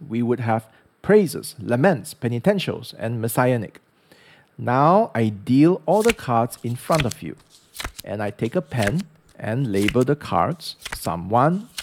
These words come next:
two, three, until one hundred and fifty. Eventually, what you have in front of you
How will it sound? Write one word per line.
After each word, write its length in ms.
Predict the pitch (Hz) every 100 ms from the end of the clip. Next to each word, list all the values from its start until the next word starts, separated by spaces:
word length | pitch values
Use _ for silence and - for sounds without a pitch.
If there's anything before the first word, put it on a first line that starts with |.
| - -
two, 380 | - 135 151 180 _ _ -
three, 420 | 139 147 151 156 - -
until 300 | 117 127 123
one 200 | 131 135
hundred 320 | 131 120 123
and 160 | - 120
fifty. 380 | 104 - - 147 _ - - - - -
Eventually, 540 | 131 123 202 208 233
what 220 | 220 202 180
you 60 |
have 240 | 131 139 127
in 120 | 127
front 360 | - 196 226 190
of 160 | -
you 180 | 95 104